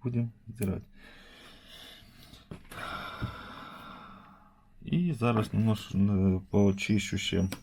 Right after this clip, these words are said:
рамку. Ну, тут я зроблю паузу, бо тут просто клея чистить. Навіщо? Візьму зубну щотку, візьму спирт, або є у мене, кстати, з собою чесник контактів або тормозних дисків для машини, бо,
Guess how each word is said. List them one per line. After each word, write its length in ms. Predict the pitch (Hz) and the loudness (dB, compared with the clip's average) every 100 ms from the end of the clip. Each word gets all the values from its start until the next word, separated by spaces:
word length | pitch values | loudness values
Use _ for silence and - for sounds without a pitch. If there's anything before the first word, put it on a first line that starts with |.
| - - - - - - - | -10 -10 -10 -20 -20 -20 -6
рамку. 440 | 127 135 123 92 95 - - - - - - | 4 6 6 0 -6 -10 -20 -20 -20 -20 0
Ну, 80 | 117 | 2
тут 180 | 110 98 | 4 4
я 100 | 104 | 4
зроблю 340 | 104 101 98 | 6 6 6
паузу, 440 | 98 143 113 95 101 - - - _ _ | 8 8 8 4 -6 -12 -20 -20 _ _
бо 180 | - 90 | -8 -6
тут 160 | 82 82 - - | -6 -10 -12 -10
просто 260 | 92 - | -10 -8
клея 260 | 82 92 82 | -4 -2 -2
чистить. 440 | - 101 - - - - - | -4 -6 -6 -14 -18 -20 -4
Навіщо? 460 | 92 92 90 - | 0 2 0 -2
Візьму 320 | 82 85 95 95 | -4 0 4 4
зубну 240 | 95 98 | 6 4
щотку, 400 | 98 139 - 92 | 4 2 2 0
візьму 340 | 92 95 95 - - - - - - _ | 4 6 4 2 -20 -20 -20 -20 -20 _
спирт, 480 | - - 117 117 113 - _ _ - _ _ | -18 0 2 2 -2 -20 _ _ -20 _ _
або 280 | - 98 101 | -4 0 4
є 120 | 101 | 6
у 40 | 95 | 8
мене, 160 | 95 | 6
кстати, 220 | 95 90 - | 4 -2 -4
з 80 | |
собою 320 | - 90 90 87 | -6 -2 0 0
чесник 460 | 90 - 190 - - - - - - - | -2 2 2 0 -14 -20 -20 -20 -20 -6
контактів 580 | 98 98 110 117 - - | -2 0 2 0 -2 -6
або 220 | - 92 | -2 -2
тормозних 460 | 95 92 87 95 92 | 0 -2 2 2 2
дисків 340 | 117 - - | 0 -2 -8
для 100 | - | -2
машини, 320 | 85 90 87 85 | -2 0 0 2
бо, 240 | 87 85 | 2 0